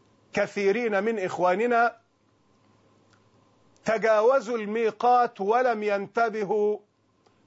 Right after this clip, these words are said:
الميقات المكاني، تجاوزوه ولم ينتبهوا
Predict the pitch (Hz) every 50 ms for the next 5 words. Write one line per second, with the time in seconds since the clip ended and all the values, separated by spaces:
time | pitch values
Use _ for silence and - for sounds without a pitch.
0 | _ - 180 170 185 190 185 - 226 226 226 226 214 202 202 - 196 - 240 254
1 | 247 208 170 147 127 123 135 _ _ _ _ _ _ _ _ _ _ _ _ -
2 | 170 170 160 175 180 180 180 185 180 156 135 214 247 262 262 269 226 - - _
3 | _ _ _ _ _ _ _ _ _ _ - 165 202 240 262 269 233 226 247 247
4 | 220 214 202 196 - 233 220 220 202 208 190 196 202 196 190